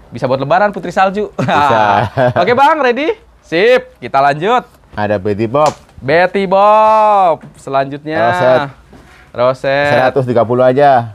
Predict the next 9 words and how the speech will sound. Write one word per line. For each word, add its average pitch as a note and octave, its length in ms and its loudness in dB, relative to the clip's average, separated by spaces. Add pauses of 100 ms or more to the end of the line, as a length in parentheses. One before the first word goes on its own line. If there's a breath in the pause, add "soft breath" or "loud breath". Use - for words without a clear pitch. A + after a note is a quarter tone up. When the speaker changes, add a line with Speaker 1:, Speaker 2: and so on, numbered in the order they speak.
Speaker 1:
Oke. A2 760 -4 (500 soft breath)
Betty G3+ 340 0
Bob A#3 280 0
di F#3 140 -4
seratus D3+ 600 -2
tiga B2+ 300 -2
puluh B2+ 260 -6
ribu A#2+ 260 -8
rupiah. F3 1300 2